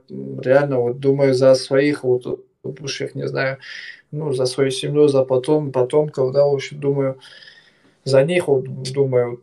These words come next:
вот, я-то понятно, мы зи-, уже знаем, какое, что творится, а они, которые люди будут расти,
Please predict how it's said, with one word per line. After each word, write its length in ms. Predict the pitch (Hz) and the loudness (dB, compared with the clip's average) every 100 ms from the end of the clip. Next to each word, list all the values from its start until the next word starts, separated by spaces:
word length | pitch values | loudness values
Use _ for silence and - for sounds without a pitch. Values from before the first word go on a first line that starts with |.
| - | -12
вот, 240 | 131 123 127 | -10 -10 -12
я-то 500 | 127 131 165 170 156 | -4 0 0 2 2
понятно, 500 | 151 160 160 143 123 | 0 0 -2 -4 -6
мы 280 | 131 131 123 | -2 0 0
зи-, 260 | 123 127 | -4 -6
уже 240 | 127 131 135 | -2 -2 -2
знаем, 340 | 135 147 139 | -2 -2 -2
какое, 420 | 131 127 151 147 | -4 -2 0 0
что 260 | 135 - 143 | -2 -2 -2
творится, 540 | - 127 143 143 - | 0 -2 -2 -2 0
а 80 | 139 | 0
они, 240 | 143 185 185 | 2 2 2
которые 420 | 156 160 156 156 | 2 0 0 0
люди 400 | 156 151 147 143 _ - | -4 -10 -10 -14 _ -6
будут 340 | 156 160 156 | -2 0 2
расти, 600 | 151 143 - 160 160 - | 4 4 2 -2 0 -2